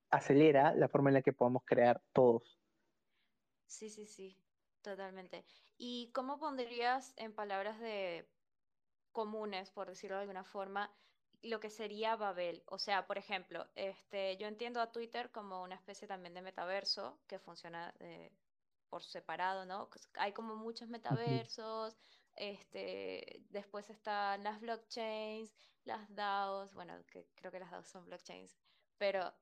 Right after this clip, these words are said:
Speaker 2: em, o sea, co-, ¿dónde estaría o en qué categoría estaría Babel dentro de esta, como
Speaker 1: Ujú.
Speaker 2: este mundo, ¿no? Digital.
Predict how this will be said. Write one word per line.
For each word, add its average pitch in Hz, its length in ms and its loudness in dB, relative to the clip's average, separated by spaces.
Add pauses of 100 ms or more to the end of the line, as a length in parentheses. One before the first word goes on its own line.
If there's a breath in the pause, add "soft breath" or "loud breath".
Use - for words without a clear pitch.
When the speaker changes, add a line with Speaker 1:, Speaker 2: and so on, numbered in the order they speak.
Speaker 2:
em, 180 600 -4 (640)
o 202 100 -4
sea, 196 220 2 (320)
co-, 254 180 4
¿dónde 262 300 2
estaría 247 560 0
o 214 100 -4
en 214 120 -6
qué 214 120 -6
categoría 220 380 -6
estaría 190 380 -6
Babel 190 680 -4
dentro 180 420 -8
de 175 180 -2
esta, 180 680 -4 (1700)
como 135 200 4
Speaker 1:
Ujú. - 20 6
Speaker 2:
este 127 260 2
mundo, 208 500 -4
¿no? 185 300 -6
Digital. 185 600 -4